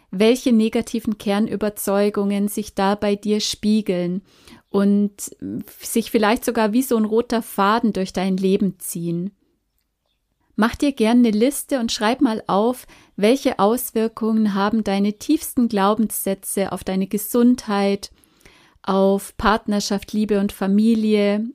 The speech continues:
auf deine Arbeit und Finanzen, auf deine Persönlichkeit und auf Freizeit und Freundschaften. Und dann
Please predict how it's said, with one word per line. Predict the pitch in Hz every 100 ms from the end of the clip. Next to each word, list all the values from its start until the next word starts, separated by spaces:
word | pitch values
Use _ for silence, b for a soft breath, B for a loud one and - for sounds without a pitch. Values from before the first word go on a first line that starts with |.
| -
auf | 190
deine | 196 185 190 185
Arbeit | 202 214 202 202
und | 190
Finanzen, | - 196 190 190 220 - - 208 202 208 b b b
auf | 190 -
deine | 190 196
Persönlichkeit | - 202 - 226 233 214 208 - - 202 196 202 202 - b b b b b b
und | 214 214 214 -
auf | 190 202
Freizeit | - - - 175 202 - 196 190
und | 196
Freundschaften. | - 170 170 170 - 165 - - 170 185 _ _ _ _ _ _ _ _ b b b b b
Und | 208 -
dann | 196 247